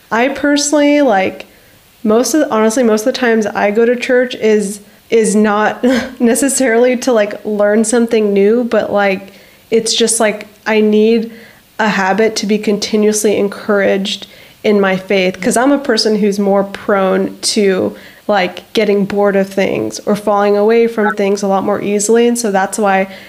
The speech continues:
I go. But church by no means is, like, my relationship with God. Like, that is something I do outside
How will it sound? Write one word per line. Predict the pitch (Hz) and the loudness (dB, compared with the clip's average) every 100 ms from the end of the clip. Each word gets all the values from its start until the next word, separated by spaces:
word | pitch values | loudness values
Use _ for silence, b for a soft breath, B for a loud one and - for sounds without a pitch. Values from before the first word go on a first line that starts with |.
| B B - | B B -4
I | 202 196 | -2 0
go. | 226 233 254 | 2 2 2
But | 226 196 | 0 -2
church | - 220 - | -2 -4 -2
by | 233 | 0
no | 202 196 | 2 2
means | 196 190 190 - | 2 0 -2 -2
is, | 196 190 | -2 -2
like, | - - | -6 -8
my | 202 185 | -4 -2
relationship | 202 208 202 202 196 196 208 | 0 0 -2 -2 -4 -4 -4
with | 196 | -4
God. | 208 190 190 | -2 0 0
Like, | 196 196 | -2 0
that | 202 | 0
is | 202 | 0
something | 214 196 185 | -2 -2 -2
I | 196 | 0
do | 196 190 | 0 0
outside | - - - 185 208 196 | -2 -6 -2 -2 0 -4